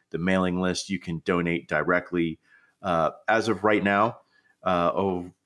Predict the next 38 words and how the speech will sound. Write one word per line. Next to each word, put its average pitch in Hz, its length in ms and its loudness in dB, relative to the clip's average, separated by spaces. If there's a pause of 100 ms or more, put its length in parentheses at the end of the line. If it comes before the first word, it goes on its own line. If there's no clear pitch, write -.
across - 720 -2
the, 87 420 -2 (380)
just 110 280 -2
the 101 80 -10
U 104 240 0
S 101 180 0
itself, 90 580 0 (440)
they 95 180 0
have 90 400 0
participants 98 640 -4
in 90 120 -6
all 95 100 0
fifty 90 320 -12
states. - 560 -2 (360)
Uh, 87 220 2
there 87 300 0
are 80 320 0
fifty-two 104 560 -6
countries 110 500 -2
represented 107 640 0
and 90 240 -2
over 90 380 0
eight 107 160 0
hundred 104 340 -4
and 92 240 -4
nine 92 420 -2 (380)
breweries, 92 840 2 (280)
uh, 85 220 2
in 104 120 0
the 90 100 0
world 92 440 2
that 87 240 2
are 85 220 2
making 90 480 0
and 82 100 -4
distributing 85 480 -4
this 85 140 -4
beer, - 320 -2